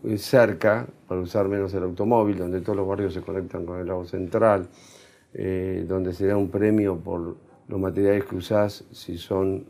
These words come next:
eh, eh, ahorrativos en energía, eh, el tratamiento del agua, em,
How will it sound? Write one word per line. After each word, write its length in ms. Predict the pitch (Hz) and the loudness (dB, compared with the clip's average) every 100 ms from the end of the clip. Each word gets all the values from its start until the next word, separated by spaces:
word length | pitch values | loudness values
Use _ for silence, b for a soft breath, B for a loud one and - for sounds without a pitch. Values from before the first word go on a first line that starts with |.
| - | -12
eh, 640 | - 87 85 85 85 90 92 b b _ - | -8 -6 -6 -6 -6 -10 -16 b b _ -14
eh, 100 | - | -8
ahorrativos 840 | 90 90 90 87 87 98 101 95 90 | -6 -4 -4 -4 -2 0 0 0 -4
en 100 | 90 | -6
energía, 840 | 87 92 95 131 120 107 104 98 b b b b - | -4 -6 -4 0 4 4 2 0 b b b b -8
eh, 840 | - 98 98 95 92 92 92 90 - | 0 2 4 4 2 0 0 -2 -2
el 120 | 90 | -2
tratamiento 580 | 87 92 98 110 107 98 | 0 0 2 2 2 2
del 220 | 95 101 | 2 4
agua, 420 | 120 107 101 95 95 92 - - | 6 6 4 0 -2 -6 -12 -12
em, 600 | 87 90 87 87 87 87 | -8 -6 -6 -6 -6 -8